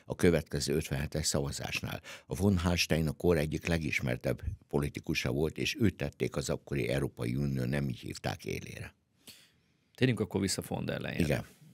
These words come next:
Speaker 2: Azt mondod, hogy, ö, és én is láttam a sajtóba visszaköszönni, hogy,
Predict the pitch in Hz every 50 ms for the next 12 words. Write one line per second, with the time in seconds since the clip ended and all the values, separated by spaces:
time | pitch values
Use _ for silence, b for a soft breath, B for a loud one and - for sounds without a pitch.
0 | _ _ _ - 98 - - - - - - - - 92 95 113 139 170 170 -
1 | - - 101 - 95 92 92 90 90 90 92 - - - - - - - - -
2 | - - - _ _ - 95 92 87 - 87 90 87 - 98 95 - - 95 87
3 | - 92 92 98 98 - - 95 - 101 - - 95 92 95 95 98 98